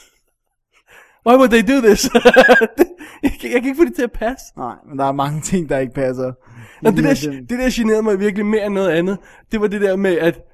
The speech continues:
Speaker 1: hvorfor skulle han have en stok? <laughs> Det giver ingen mening.
Speaker 2: Han var meget gammel.
Speaker 1: Ja, og så går han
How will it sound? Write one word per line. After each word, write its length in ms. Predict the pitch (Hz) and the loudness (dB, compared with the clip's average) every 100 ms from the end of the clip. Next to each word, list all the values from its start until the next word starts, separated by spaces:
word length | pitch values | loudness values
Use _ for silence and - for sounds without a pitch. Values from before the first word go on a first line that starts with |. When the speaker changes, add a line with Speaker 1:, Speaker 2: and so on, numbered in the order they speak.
| _ _ _ - - | _ _ _ -20 -8
Speaker 1:
hvorfor 300 | 185 277 320 | -6 -6 -8
skulle 220 | - 226 | -8 -6
han 100 | 202 | -6
have 140 | 196 | -6
en 80 | 220 | -8
stok? 440 | - - 185 240 - _ _ _ _ _ _ _ _ _ _ _ _ _ - | -10 -6 -6 -6 -16 _ _ _ _ _ _ _ _ _ _ _ _ _ -4
<laughs> 100 | 262 320 | 0 0
Det 100 | 339 | 2
giver 160 | 311 285 | 2 4
ingen 180 | 359 262 | 2 0
mening. 240 | 247 349 | -2 0
Speaker 2:
Han 100 | 339 | 2
var 80 | 160 | 0
meget 300 | 127 113 - | -2 -10 -14
gammel. 340 | 101 92 107 - - | -16 -16 -18 -16 -6
Speaker 1:
Ja, 200 | 254 277 _ - | -4 -4 _ -8
og 100 | 208 | -6
så 80 | |
går 80 | 208 | -2
han 120 | 214 | -2